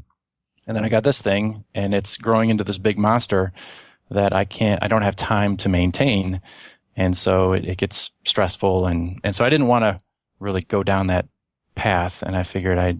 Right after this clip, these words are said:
there was a, a fork in the road, and I, I figured I gotta figure out a way to, to make this a, a win-win. And, uh, you know, I don't wanna leave my users out there hanging.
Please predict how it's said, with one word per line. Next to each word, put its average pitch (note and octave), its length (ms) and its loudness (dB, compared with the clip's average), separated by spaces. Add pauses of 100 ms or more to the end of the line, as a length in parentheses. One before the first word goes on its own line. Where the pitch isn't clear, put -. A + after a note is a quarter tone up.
there G2+ 140 0
was F#2+ 120 0
a, F2+ 160 -2
a - 80 0
fork A#2 320 0
in A2 80 2
the G2+ 80 2
road, G2+ 340 4
and F#2+ 100 0
I, F#2 120 2
I - 140 -4
figured F#2+ 280 0
I F#2+ 80 2
gotta G2 160 2
figure G2 260 0
out G2 100 4
a F#2+ 40 0
way F#2+ 220 2
to, F2+ 340 -4 (720)
to - 140 -2
make G#2 360 2
this G2 420 0
a, F#2 260 2
a F#2+ 100 2
win-win. G2+ 760 2 (120)
And, F2+ 520 0
uh, F#2 420 0 (240)
you G2+ 100 -4
know, F2 80 4
I F#2 80 4
don't G2+ 120 2
wanna G#2 120 4
leave G#2 160 0
my F#2 320 4 (460)
users A2+ 400 2
out F#2+ 140 2
there F#2+ 160 -2
hanging. G2 560 -2